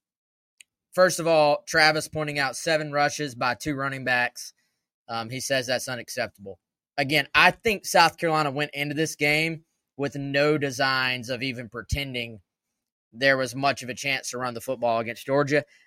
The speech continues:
I think you will see them make more of a concerted effort to try to do that moving forward. Now, whether you agree with that philosophically, that that was the approach to take, you know, that, that's up to you. But, uh, I,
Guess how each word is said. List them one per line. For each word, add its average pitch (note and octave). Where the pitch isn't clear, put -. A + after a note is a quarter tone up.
I D3
think -
you D#3+
will C#3+
see D#3
them C#3
make C3+
more C3+
of C3
a B2+
concerted B2+
effort A#2+
to C3+
try C3
to B2+
do C3
that A#2+
moving A#2+
forward. B2+
Now, B2+
whether D3+
you D3
agree C3+
with F3+
that D#3
philosophically, D#3+
that C3+
that D3+
was C3
the D3
approach D3+
to C3
take, F3
you F3+
know, F3
that, D#3+
that's D#3
up D#3+
to C#3
you. D3
But, C#3+
uh, C#3
I, C#3+